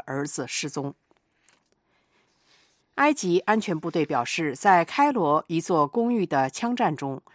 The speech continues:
安全部队打死了极端组织埃及战士的领导人和创始人。穆罕默德·阿提亚是在一个居民区发生的枪战中被击毙的。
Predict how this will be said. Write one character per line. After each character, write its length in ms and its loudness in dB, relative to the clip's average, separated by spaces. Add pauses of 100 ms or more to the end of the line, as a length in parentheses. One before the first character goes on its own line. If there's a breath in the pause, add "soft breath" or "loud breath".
(440 loud breath)
安 140 4
全 160 0
部 140 -2
队 160 0
打 220 -2
死 160 -6
了 160 -2
极 180 -4
端 180 0
组 220 -8
织 300 -6 (220)
埃 200 2
及 240 -6
战 240 2
士 140 -6
的 180 -4
领 160 -4
导 160 2
人 280 -8
和 400 -4
创 240 2
始 180 -10
人。 240 -10 (920 soft breath)
穆 100 0
罕 160 -2
默 160 2
德· 280 -6 (120)
阿 140 -4
提 220 -10
亚 340 0
是 200 -10
在 180 -4
一 100 -10
个 320 -4 (720 soft breath)
居 140 0
民 200 2
区 280 -4
发 160 0
生 160 -6
的 120 0
枪 280 -4
战 200 0
中 280 -4
被 220 -4
击 240 -8
毙 180 -6
的。 180 -12